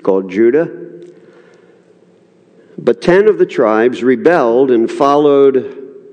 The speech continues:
Jeroboam, who ruled over the northern kingdom called Israel.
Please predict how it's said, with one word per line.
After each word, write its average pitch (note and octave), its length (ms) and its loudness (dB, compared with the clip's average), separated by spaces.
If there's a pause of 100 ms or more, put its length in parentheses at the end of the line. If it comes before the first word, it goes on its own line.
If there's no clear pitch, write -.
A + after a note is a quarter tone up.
(420)
Jeroboam, A2+ 840 0
who A2+ 140 0
ruled A#2+ 320 2
over B2+ 220 0
the C#3+ 100 0
northern D3 400 -2
kingdom F2 600 -6 (760)
called G2+ 300 -2
Israel. F2+ 580 -6